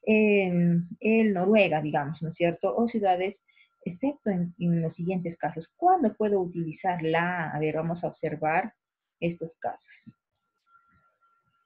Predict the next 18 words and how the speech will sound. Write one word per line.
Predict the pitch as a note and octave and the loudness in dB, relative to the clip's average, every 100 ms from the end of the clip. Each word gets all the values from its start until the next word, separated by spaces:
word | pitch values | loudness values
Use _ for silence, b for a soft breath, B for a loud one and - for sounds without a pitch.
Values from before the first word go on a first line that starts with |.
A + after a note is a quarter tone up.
| _ _ _ _ _ _ _ _ _ C6+ C6+ C6+ _ _ _ _ _ _ _ | _ _ _ _ _ _ _ _ _ _ _ _ _ _ _ _ _ _ _
Ya | F3+ F3 F#3 E3 | -6 0 0 0
está. | E3 - C#3+ D3 - | -4 -8 -10 -10 -10
Mira, | F3+ E3 D#3+ | -8 -6 -6
entonces, | E3+ F3 A3+ A3+ A#3 B3 _ b b b b b _ A3+ - | -4 0 2 2 0 -4 _ b b b b b _ -12 -4
puedo | D4+ D#4+ | -2 0
utilizar | A#3+ F#3 F3 E3+ - F#3 | -2 -2 -4 -4 -2 0
el | F#3 | 0
artículo | E3 D3 F3+ - F3 E3 F3 C4+ C4 | -4 -4 -8 -6 -4 0 0 0 -2
en, | - D3+ D3+ D3+ E3+ | -6 -6 -6 -6 -6
cuando | G#3+ G#3 G#3 G3+ | -2 0 2 0
el | F#3+ | 0
término | A3+ A3+ A3+ G#3+ | 0 4 4 4
geográfico | G#3+ E3 E3 E3 F3 F3 D#3+ | 0 -2 -2 -4 -4 -4 -4
está | E3 F3 F3 | -4 -8 -4
siendo | A#3+ A3 | 0 0
modificado. | D#3+ D3+ D3+ - - D3 C3+ - | -2 -6 -8 -6 0 0 0 -2
Por | E3 | -2
ejemplo, | F3 - B3 A#3 D#3 | -2 -2 -2 0 -4